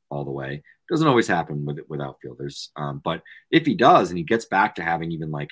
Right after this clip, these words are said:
an above average to, to maybe plus arm in the outfield, gonna be able to play anywhere.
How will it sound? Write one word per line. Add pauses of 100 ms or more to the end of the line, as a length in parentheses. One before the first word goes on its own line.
an
above
average
to, (160)
to
maybe
plus
arm
in
the
outfield, (400)
gonna
be
able
to
play
anywhere.